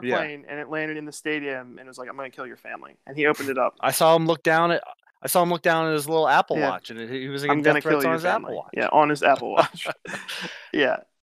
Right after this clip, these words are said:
Speaker 1: He was t-, that's the mo-, that's the worst game I've ever seen him play. And Van Dijk looked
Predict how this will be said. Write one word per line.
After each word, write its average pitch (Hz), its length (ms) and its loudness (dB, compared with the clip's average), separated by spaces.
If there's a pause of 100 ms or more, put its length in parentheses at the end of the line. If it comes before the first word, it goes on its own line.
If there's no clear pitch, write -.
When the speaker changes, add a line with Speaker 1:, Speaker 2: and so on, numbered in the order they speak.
(140)
Speaker 1:
He 208 260 0
was 170 300 2 (100)
t-, - 260 -6
that's 165 220 0
the 143 100 -4
mo-, 139 220 -6
that's 165 240 0
the 180 80 -2
worst 143 260 -2
game 135 180 -4
I've 120 120 -4
ever 117 140 -4
seen 113 200 -12
him 107 140 -14
play. 104 260 -8
And 110 180 -10
Van 170 240 0
Dijk 131 300 -2
looked 110 300 -12